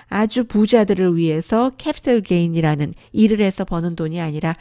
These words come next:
투자해서 벌고 주식 투자 같은 것 포함해서요. 그런 것에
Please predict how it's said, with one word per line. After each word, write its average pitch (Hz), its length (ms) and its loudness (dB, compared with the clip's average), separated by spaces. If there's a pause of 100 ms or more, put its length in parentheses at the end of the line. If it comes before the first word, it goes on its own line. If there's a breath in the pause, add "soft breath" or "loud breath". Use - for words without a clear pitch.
(200 soft breath)
투자해서 190 500 0
벌고 143 540 -2
주식 180 320 -4
투자 - 240 -2
같은 147 320 -6
것 151 180 -6
포함해서요. 170 800 -2 (260 loud breath)
그런 226 260 4
것에 208 400 0